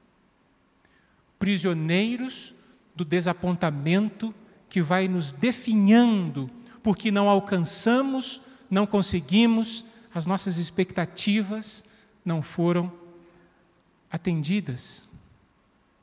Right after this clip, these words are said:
Uma vez preso pela decepção, a gente vai perdendo muito.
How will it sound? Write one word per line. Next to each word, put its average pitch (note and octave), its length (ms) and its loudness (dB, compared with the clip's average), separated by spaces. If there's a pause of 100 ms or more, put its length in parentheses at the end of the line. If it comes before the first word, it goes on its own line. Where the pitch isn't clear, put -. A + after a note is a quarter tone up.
(1500)
Uma E3+ 200 2
vez E3+ 400 -4 (240)
preso F3 560 -2 (640)
pela E3 200 -2
decepção, D#3+ 720 -4 (1200)
a D#3 80 -4
gente E3 280 -6
vai D#3+ 240 -2
perdendo C#3+ 1040 -6 (720)
muito. C3 560 -6